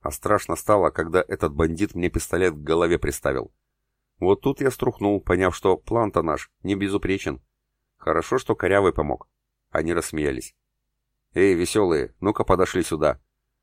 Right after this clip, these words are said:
прозвучал вдруг из темноты грубый голос, и Фред с Марком от неожиданности остановились. «Сюда подошли, я сказал», повторили из темноты,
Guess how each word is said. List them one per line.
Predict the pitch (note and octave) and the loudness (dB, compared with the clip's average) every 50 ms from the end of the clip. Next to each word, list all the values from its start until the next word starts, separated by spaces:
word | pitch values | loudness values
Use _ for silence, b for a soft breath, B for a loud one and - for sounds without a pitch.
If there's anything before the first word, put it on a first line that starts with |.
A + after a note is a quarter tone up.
| _ - | _ -4
прозвучал | - D#2+ D#2+ D#2 E2 E2 - G2 F2 D#2+ | -2 0 0 0 0 0 0 0 0 0
вдруг | D#2 D#2 D#2 F#2 F#2 E2 | 0 0 0 -2 -2 -2
из | - D#2+ - | -4 -6 -6
темноты | - E2+ D#2+ E2 D#2+ - - | -6 -4 -4 -4 -4 -2 -4
грубый | E2+ D#2+ E2 D#2+ D2 D#2 D2+ | -2 -2 -2 0 0 0 0
голос, | D#2 F#2 G2 G2 F#2+ F#2 - _ _ _ _ _ _ - | 2 2 4 4 2 2 -2 _ _ _ _ _ _ -8
и | - F2+ | -8 -6
Фред | - - G2+ B2 C3+ C3 | -4 -2 0 0 0 -2
с | - | -2
Марком | G#2+ G#2+ A2+ A#2+ A#2 - A2+ G#2 | -2 0 0 2 0 0 0 0
от | G2+ F#2 - | 0 0 0
неожиданности | E2+ E2 E2 D#2+ - G2 F#2 F2 E2+ E2 D#2 - - | 0 -2 -2 0 -2 -2 -2 -2 -4 -6 -4 -4 -4
остановились. | D2 D2 - - D#2 D#2 D#2+ D2+ C#2 C2+ - - - _ _ _ _ _ _ _ _ _ _ _ _ | -4 -4 -4 -4 -2 -2 0 0 -2 -4 -6 -10 -14 _ _ _ _ _ _ _ _ _ _ _ _
«Сюда | - - - G2 F#2+ F#2+ A2+ A2 | -10 -4 -2 -2 2 4 4 4
подошли, | G2+ - E2+ D#2+ E2+ E2 - - G#2 G#2+ G2 | 4 2 0 2 0 0 0 0 2 2 2
я | F2+ D#2+ | 2 2
сказал», | - - F2 D#2 D#2 D#2 C2+ B1+ - _ _ _ _ _ _ _ _ - | 0 -2 0 0 2 0 0 -2 -4 _ _ _ _ _ _ _ _ -6
повторили | - D#2 - - F2 D#2+ E2 D#2+ D#2+ | -6 -4 -2 0 0 0 2 2 0
из | D#2 - - | -2 -2 -4
темноты, | - D#2 D#2+ D#2 D#2 - G#2 G#2+ G2+ - | -6 -4 -4 -4 -2 0 0 -2 -2 -2